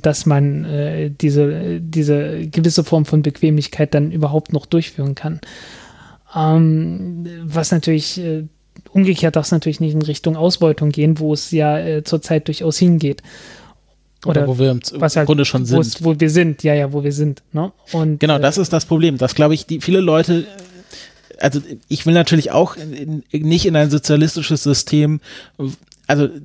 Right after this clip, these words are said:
Speaker 2: das Op-, das Optimum, da bewegen wir uns quasi Richtung Utopie. Also meine Utopie wäre, im Grunde das gleiche Level von Luxus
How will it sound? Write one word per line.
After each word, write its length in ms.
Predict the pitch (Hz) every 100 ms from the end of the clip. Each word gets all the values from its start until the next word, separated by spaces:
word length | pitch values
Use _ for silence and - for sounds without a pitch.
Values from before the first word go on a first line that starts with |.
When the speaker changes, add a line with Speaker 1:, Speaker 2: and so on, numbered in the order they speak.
| - - -
Speaker 2:
das 180 | 131 -
Op-, 240 | - - -
das 200 | 131 -
Optimum, 640 | 175 - 139 143 120 127
da 160 | 135
bewegen 400 | 147 143 139 160
wir 80 | 147
uns 140 | 135 -
quasi 260 | 143 131
Richtung 320 | 135 151 151
Utopie. 460 | 135 - 131 - 143
Also 160 | 123 127
meine 260 | 156 190
Utopie 440 | 165 160 - 170 147
wäre, 420 | 147 139 180 220 - - - _ _ -
im 100 | 143
Grunde 220 | 131 170
das 200 | 143 135
gleiche 300 | - 143 180
Level 300 | 175 160 160
von 200 | 156 147
Luxus 640 | 143 170 - 170 170 -